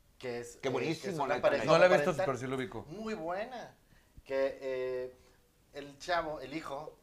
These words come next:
Speaker 1: trae una novia, y entonces la novia quiere venir, quiere conocer a los papás.
Speaker 2: Entonces
Speaker 3: Los
Speaker 2: él
Speaker 3: papás
Speaker 1: Y quieren
Speaker 3: son
Speaker 1: venir los papás de la novia a conocer a la familia.
Speaker 2: Y el papá de la novia resulta que ser un,
Speaker 1: De-,
Speaker 2: este,
Speaker 1: es del
Speaker 2: un
Speaker 1: partido
Speaker 2: senador, una
Speaker 1: conservador.
Speaker 2: conservador.
Speaker 3: <laughs>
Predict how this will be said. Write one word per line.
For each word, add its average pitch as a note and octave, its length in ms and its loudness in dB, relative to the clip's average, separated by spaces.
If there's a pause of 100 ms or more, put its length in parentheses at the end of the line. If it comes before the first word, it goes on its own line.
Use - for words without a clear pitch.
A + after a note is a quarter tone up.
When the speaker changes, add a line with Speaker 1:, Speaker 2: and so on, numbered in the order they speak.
(120)
Speaker 1:
trae B2+ 200 -2
una B2 140 -6
novia, B2+ 380 -6 (100)
y A#2 80 -18
entonces B2 260 -10 (280)
la B2 220 -4
novia B2 280 -8
quiere C3 160 -6
venir, B2 300 -10
quiere B2+ 160 -8
conocer A#2+ 300 -6
a A#2 40 0
los A2 120 -6
papás. A2 340 -10 (300)
Speaker 2:
Entonces A#2 260 -4
Speaker 3:
Los C#3 80 0
Speaker 2:
él C3+ 60 0
Speaker 3:
papás A2 280 -4
Speaker 1:
Y - 40 -8
quieren D#3 280 2
Speaker 3:
son D#3+ 80 2
Speaker 1:
venir D3+ 140 -2
los D3+ 100 0
papás C#3+ 240 2
de C#3+ 60 2
la C#3 100 6
novia C3+ 400 0
a A#2+ 80 -6
conocer A#2+ 400 -6
a B2 40 0
la B2 100 0
familia. B2+ 380 -6
Speaker 2:
Y D3 40 6
el C#3 60 4
papá D3+ 200 6
de D#3+ 60 8
la E3+ 80 4
novia F3 320 6
resulta D#3 280 0
que D3 60 -2
ser D#3+ 140 2
un, D3 540 -2
Speaker 1:
De-, C3 60 -2
Speaker 2:
este, A#2+ 520 2
Speaker 1:
es A#2+ 80 4
del F3+ 140 2
Speaker 2:
un D3 60 -4
Speaker 1:
partido E3+ 200 6
Speaker 2:
senador, C#3+ 540 8
una D#3+ 100 2
Speaker 1:
conservador. D3+ 580 8
Speaker 2:
conservador. C3+ 640 4
Speaker 3:
<laughs> C#3 300 0